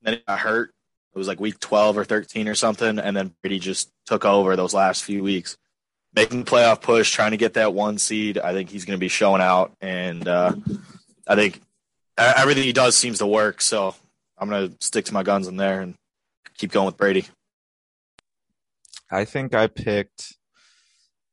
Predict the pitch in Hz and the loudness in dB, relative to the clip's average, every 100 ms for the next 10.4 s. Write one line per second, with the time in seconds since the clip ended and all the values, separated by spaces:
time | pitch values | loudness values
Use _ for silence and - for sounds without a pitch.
0 | _ - 82 78 - 104 101 92 92 90 | _ -6 -4 -4 0 2 4 2 2 0
1 | 90 82 110 123 - - - 147 147 147 | -2 -4 -8 -8 -8 -10 -6 -4 -2 -2
2 | 151 147 160 170 - - _ _ _ 107 | -4 -2 -4 -2 -8 -10 _ _ _ -2
3 | 104 107 110 104 - 90 85 - 82 82 | 2 2 2 0 -2 -4 -4 -4 -4 -4
4 | 82 82 90 _ _ - _ - 107 - | -6 -8 -10 _ _ -20 _ -4 -2 -2
5 | - 113 98 95 92 - - _ _ _ | 0 2 4 2 -2 -8 -14 _ _ _
6 | _ _ _ - 139 104 110 113 117 123 | _ _ _ -4 0 2 2 2 0 -4
7 | - - _ _ _ - 120 131 143 - | -8 -16 _ _ _ -4 0 0 -2 -6
8 | 123 123 117 120 113 101 107 85 110 117 | -6 -6 0 0 0 -4 -6 -4 -4 -2
9 | 120 143 113 107 107 107 104 - 101 92 | -2 -4 0 -2 -2 -4 -6 -4 0 0
10 | 85 90 - - | -2 -8 -14 -18